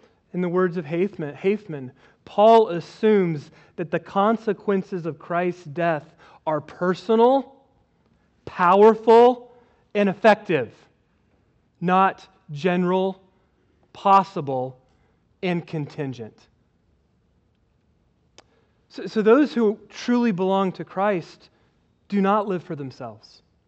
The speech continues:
In societies like ours, given to self-promotion, self-fulfillment,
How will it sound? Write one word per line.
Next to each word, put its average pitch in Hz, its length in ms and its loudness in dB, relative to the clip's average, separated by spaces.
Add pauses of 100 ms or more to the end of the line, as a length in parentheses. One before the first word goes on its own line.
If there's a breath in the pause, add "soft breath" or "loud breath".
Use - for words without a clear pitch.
(920)
In 196 120 0
societies 208 640 2
like 175 220 -2
ours, 180 360 2
given 175 240 -4
to 156 60 -6
self-promotion, 170 1120 -6 (240 soft breath)
self-fulfillment, 190 1120 -2